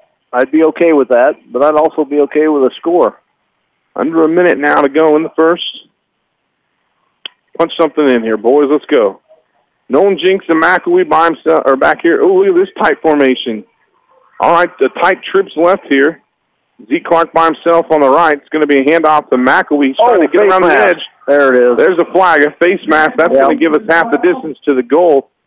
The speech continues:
Speaker 2: And I don't think in high school that's not an automatic first down. Well, I guess it, it's gonna take him to the half the distance to the goal anyways.
Speaker 1: Yeah, that was definitely a face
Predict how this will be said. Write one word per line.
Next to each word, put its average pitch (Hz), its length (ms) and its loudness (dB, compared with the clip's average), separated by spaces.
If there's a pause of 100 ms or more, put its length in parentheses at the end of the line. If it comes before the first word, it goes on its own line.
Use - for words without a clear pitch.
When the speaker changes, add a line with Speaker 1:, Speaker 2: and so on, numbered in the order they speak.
(320)
Speaker 2:
And 120 800 2
I 175 80 2
don't 190 160 -4
think 160 160 -2
in - 60 -6
high 156 200 0
school 127 260 0
that's 135 140 -2
not 135 120 0
an 120 80 -2
automatic 123 480 2
first 131 240 -2
down. 131 260 0
Well, 123 220 2
I 131 60 2
guess - 220 -2
it, - 120 -2 (720)
it's - 1800 -20
gonna 156 200 -2
take 185 200 -2
him 147 120 0
to 143 80 2
the 123 240 0 (120)
half 151 220 0
the 131 80 -2
distance 139 340 -4
to 120 100 -8
the 107 80 -6
goal 127 340 0
anyways. 104 460 -2 (1800)
Speaker 1:
Yeah, 104 240 -2
that 127 180 2
was 104 140 -8
definitely 113 420 -2
a 95 60 -6
face 107 260 -2